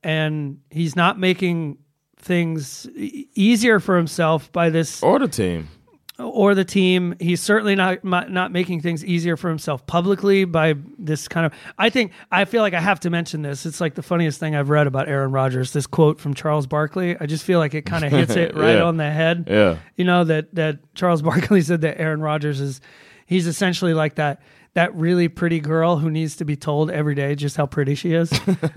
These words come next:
Speaker 1: You know what I mean? And I'm like, that is actually a very good point. And he does seem to be like that.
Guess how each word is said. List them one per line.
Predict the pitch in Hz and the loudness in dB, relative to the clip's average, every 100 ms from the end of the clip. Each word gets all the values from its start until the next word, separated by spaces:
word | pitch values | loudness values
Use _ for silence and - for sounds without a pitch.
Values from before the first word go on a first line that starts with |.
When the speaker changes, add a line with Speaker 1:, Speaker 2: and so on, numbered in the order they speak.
| 180 | -4
Speaker 1:
You | - | -2
know | 180 | 0
what | 190 | 2
I | |
mean? | 185 185 | 2 0
And | 196 196 185 | 0 0 2
I'm | 196 | 2
like, | 202 190 - | 2 0 -2
that | 214 233 254 | 0 0 0
is | 226 | 0
actually | 220 - 220 | -2 0 0
a | 208 | 0
very | 180 208 196 | 0 0 0
good | 196 175 | -2 -4
point. | 247 196 170 | -4 -2 -2
And | 180 170 | -2 -2
he | 208 | 0
does | 196 196 | 0 0
seem | - 208 | 0 -2
to | 190 | 0
be | 202 | 0
like | 208 185 | 0 0
that. | 170 | 0